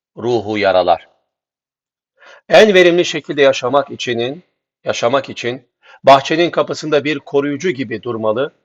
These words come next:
ve yalnızca en iyi bilgilerin içeri girmesine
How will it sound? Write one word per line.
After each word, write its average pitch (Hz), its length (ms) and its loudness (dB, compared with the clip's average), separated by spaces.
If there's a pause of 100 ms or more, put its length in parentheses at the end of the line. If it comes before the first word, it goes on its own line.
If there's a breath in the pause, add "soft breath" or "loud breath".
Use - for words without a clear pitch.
(520 soft breath)
ve 135 80 8
yalnızca 147 840 4
en 180 300 4
iyi 151 280 -4
bilgilerin 131 720 -4
içeri 120 340 -4
girmesine 113 720 -4